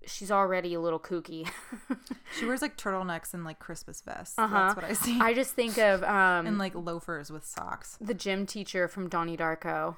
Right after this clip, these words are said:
Speaker 2: Never finished that movie. I couldn't
Speaker 1: Oh,
Speaker 2: get into it.
Speaker 1: man.
Speaker 2: Cassie has a
Speaker 1: Um,
Speaker 2: giant tattoo on her leg of the Donnie Darko. Don-,
Speaker 1: it's the
Speaker 2: Donnie
Speaker 1: worst.
Speaker 2: Darko bunny.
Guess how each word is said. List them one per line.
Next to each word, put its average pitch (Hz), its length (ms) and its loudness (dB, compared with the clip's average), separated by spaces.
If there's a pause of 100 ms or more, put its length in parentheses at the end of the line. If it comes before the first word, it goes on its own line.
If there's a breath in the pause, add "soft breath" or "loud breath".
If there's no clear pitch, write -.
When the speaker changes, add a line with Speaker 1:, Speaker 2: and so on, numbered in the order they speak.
(140)
Speaker 2:
Never 170 680 -8
finished 151 420 -16
that - 180 -14
movie. - 240 -14
I - 40 -14
couldn't 185 180 -4
Speaker 1:
Oh, 175 140 -4
Speaker 2:
get 170 80 -4
into 170 100 -6
it. 170 40 -6
Speaker 1:
man. 165 360 -6
Speaker 2:
Cassie 196 240 2
has 175 120 2
a 226 40 -2
Speaker 1:
Um, 196 60 -4
Speaker 2:
giant 160 320 -8
tattoo - 260 -12
on - 120 -14
her - 120 -14
leg - 140 -14
of - 60 -16 (120)
the - 120 -14
Donnie - 280 -14
Darko. - 380 -14 (160)
Don-, 170 180 -6
Speaker 1:
it's 175 120 -8
the - 40 -14
Speaker 2:
Donnie 180 300 -4
Speaker 1:
worst. 165 680 -2 (140)
Speaker 2:
Darko 175 180 2
bunny. 175 120 0